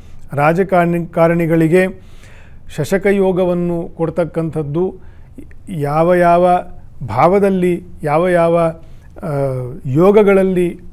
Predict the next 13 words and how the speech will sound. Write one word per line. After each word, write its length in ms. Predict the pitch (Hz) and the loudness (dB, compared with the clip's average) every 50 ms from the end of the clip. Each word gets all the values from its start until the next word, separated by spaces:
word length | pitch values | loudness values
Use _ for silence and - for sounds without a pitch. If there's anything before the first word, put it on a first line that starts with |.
| - - - - - | -20 -20 -18 -12 -6
ರಾಜಕಾರಣಿಗಳು 840 | 147 156 170 170 190 185 - 180 175 175 175 170 151 165 165 165 156 | -4 -2 -2 -2 -2 0 0 0 0 0 0 0 0 0 0 0 0
ಇರ್ತಾರೋ 600 | 143 151 151 - 190 175 175 170 165 160 160 - - - - - - | -2 -4 -2 0 2 2 4 4 2 2 0 -6 -16 -18 -18 -14 -8
ಅವರೆಲ್ಲರಿಗೂ 640 | 156 151 151 151 156 170 185 190 202 185 196 196 180 | -4 -2 0 0 0 0 2 0 0 0 0 -2 -2
ಕೂಡ 220 | 170 175 180 180 | -2 -2 0 0
ಪರಸ್ಪರ 540 | 180 165 175 156 170 165 - - - 175 170 175 160 147 127 - - - - - - - | 0 0 0 -2 -2 -2 -4 -4 -2 2 4 6 4 4 2 -4 -16 -16 -16 -14 -10 -10
ಅಸಹನೆ 480 | 139 - - 185 170 185 190 190 190 | -8 -4 -2 -2 0 0 0 0 0
ಮತ್ತು 380 | 190 180 175 156 - - 175 156 | -2 -2 -4 -6 -6 -6 -6 -6
ಜಿದ್ದು 760 | 131 117 127 190 170 175 165 156 202 190 151 131 - - - - - - - | -6 -6 -6 -6 -6 -4 -4 -2 0 0 -2 -4 -8 -16 -18 -18 -18 -12 -4
ಏರ್ಪಾಡಾಗ್ತಕ್ಕಂತಹ 1500 | - 165 190 180 185 - 185 180 170 165 165 147 - - 165 147 - 165 156 156 143 160 139 131 156 151 143 - - - - - - | -2 0 0 0 0 0 0 0 0 0 -4 -4 -8 -10 -10 -8 -6 -6 -6 -6 -4 -4 -2 0 0 -2 -2 -6 -12 -20 -20 -16 -8
ಫಲವನ್ನೇ 760 | - 160 170 185 175 170 156 160 170 180 156 135 135 - - - - - - - - - - | -4 0 2 2 4 4 2 2 2 2 0 0 -4 -10 -16 -20 -20 -20 -20 -20 -20 -12 -6
ಈ 280 | 175 170 175 160 147 - - - - - - | -2 -2 -2 -2 -2 -6 -10 -16 -16 -12 -6
ಶನಿಯ 360 | 160 170 196 220 214 196 175 147 135 - - - - - | -4 -2 -2 0 0 0 -2 -2 -4 -8 -14 -14 -8 -6
ಬದಲಾವಣೆಗೆ, 800 | 143 139 170 175 175 175 170 165 156 151 147 139 160 180 185 | -2 0 2 4 4 4 4 4 2 0 0 0 0 -2 -2